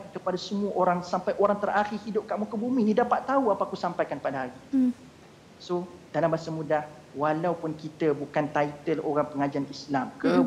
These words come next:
Speaker 1: bukan ustaz ke, kewajipan kita, Nabi suruh kita kena sebarkan kebaikan dengan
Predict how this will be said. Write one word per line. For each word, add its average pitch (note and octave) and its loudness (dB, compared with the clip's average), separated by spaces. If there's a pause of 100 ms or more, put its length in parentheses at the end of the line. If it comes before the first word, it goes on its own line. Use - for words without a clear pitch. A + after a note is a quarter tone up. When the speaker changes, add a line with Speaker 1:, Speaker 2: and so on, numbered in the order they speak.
Speaker 1:
bukan C3+ -2 (260)
ustaz C#3+ 0 (100)
ke, F#3 0 (480)
kewajipan D3+ 2
kita, D#3 -2
Nabi C#3 0
suruh C#3+ -2
kita D#3+ 2 (240)
kena C#3+ 0
sebarkan C#3+ 0
kebaikan B2+ -4
dengan D3 0